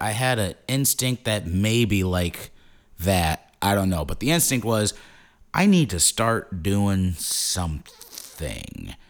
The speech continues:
It wasn't like I need to change my life or anything like that. If anything, it was like, "I need to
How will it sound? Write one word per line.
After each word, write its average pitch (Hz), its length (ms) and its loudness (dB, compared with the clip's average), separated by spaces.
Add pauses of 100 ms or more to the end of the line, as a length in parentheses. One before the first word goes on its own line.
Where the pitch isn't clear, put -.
(280)
It - 100 -2
wasn't 175 360 4
like 147 120 4
I 127 80 2
need 131 200 2
to 110 80 0
change 110 500 0
my 98 160 2
life 90 480 0
or 85 360 -2
anything 110 360 0
like 95 160 -2
that. 101 180 -2
If 92 80 -6
anything, 127 380 2
it - 20 2
was 101 100 2
like, 101 140 0
"I 113 80 2
need 123 200 2
to 107 120 -4